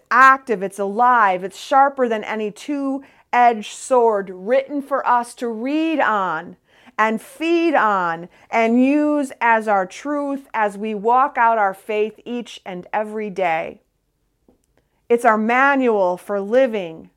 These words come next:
It's what we need, and yet so many times it sits on our coffee tables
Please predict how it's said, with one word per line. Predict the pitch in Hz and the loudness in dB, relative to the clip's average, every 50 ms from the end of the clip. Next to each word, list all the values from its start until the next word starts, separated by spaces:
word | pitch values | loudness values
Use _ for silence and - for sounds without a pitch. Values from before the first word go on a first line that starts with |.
| _ _ _ _ _ _ _ _ _ _ _ _ _ _ _ _ _ _ _ _ _ _ _ _ _ _ _ _ _ _ _ - | _ _ _ _ _ _ _ _ _ _ _ _ _ _ _ _ _ _ _ _ _ _ _ _ _ _ _ _ _ _ _ -12
It's | 214 208 208 | -12 -12 -8
what | 208 214 254 - - - 226 | -2 2 2 2 2 0 -4
we | 233 262 277 277 | -4 0 0 2
need, | 262 247 240 247 254 254 233 196 170 160 156 160 - - | 2 2 2 0 0 0 0 -2 -4 -8 -12 -14 -12 -10
and | 208 208 214 214 | -8 -6 -6 -2
yet | 226 233 233 247 - - - - | 0 0 0 0 0 -4 -8 -16
so | - - - 269 269 277 | -20 -6 -2 0 2 2
many | 277 277 285 277 277 | 2 2 0 0 -2
times | 269 277 - 262 254 240 220 196 180 180 180 196 | -6 -6 -6 -4 -4 -2 -2 -4 -6 -8 -10 -12
it | 175 - | -12 -12
sits | - - - 277 262 269 - - | -6 -2 0 0 0 -2 -6 -12
on | - 202 196 | -10 -8 -8
our | 185 180 | -8 -10
coffee | - - - 262 269 262 269 254 | -6 -2 -2 -2 -2 -2 -6 -12
tables | - - 262 247 240 233 220 220 226 220 - | -10 -6 -6 -6 -4 -4 -6 -6 -8 -10 -14